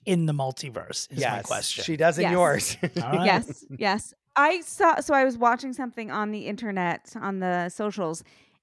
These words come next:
Speaker 3: and it was a woman. I know who it was, but it looked just like Wendy Williams. Tina, Tina Knowles? That's Beyonce's mom, right?
Speaker 1: Right.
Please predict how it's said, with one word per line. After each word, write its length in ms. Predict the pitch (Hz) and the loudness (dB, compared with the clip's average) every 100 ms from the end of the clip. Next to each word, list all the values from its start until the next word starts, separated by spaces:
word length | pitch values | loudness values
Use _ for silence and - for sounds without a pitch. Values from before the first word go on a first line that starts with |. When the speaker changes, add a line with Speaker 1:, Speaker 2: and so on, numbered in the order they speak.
| - | -2
Speaker 3:
and 120 | 214 | 2
it 140 | 214 - | 2 4
was 600 | 226 202 196 196 - _ _ _ - | 6 6 4 -2 -14 _ _ _ 2
a 100 | 208 | 4
woman. 720 | 202 370 233 160 170 220 196 _ _ - | 10 8 8 2 -2 -8 -10 _ _ -6
I 80 | 226 | -4
know 180 | 233 359 | 0 -2
who 180 | 381 320 | -2 -4
it 60 | 208 | 4
was, 280 | 269 240 | 4 4
but 140 | 208 196 | -2 -10
it 100 | 208 | -6
looked 240 | 254 - | -8 -8
just 160 | 320 - | -14 -8
like 180 | 269 240 | -8 -6
Wendy 220 | 233 240 | -6 -6
Williams. 300 | 220 190 165 _ | -6 -8 -14 _
Tina, 360 | - 320 349 480 453 302 - _ - | -14 -8 -8 -8 -8 -10 -12 _ -18
Tina 300 | - 302 311 | -8 -4 -4
Knowles? 440 | 269 294 392 453 - | -4 -6 -8 -12 -12
That's 160 | 294 | -12
Beyonce's 500 | - 214 233 185 170 | -10 -10 -8 -10 -12
mom, 220 | 151 143 | -12 -10
right? 180 | 160 233 | -10 -2
Speaker 1:
Right. 300 | 233 196 277 | 0 2 0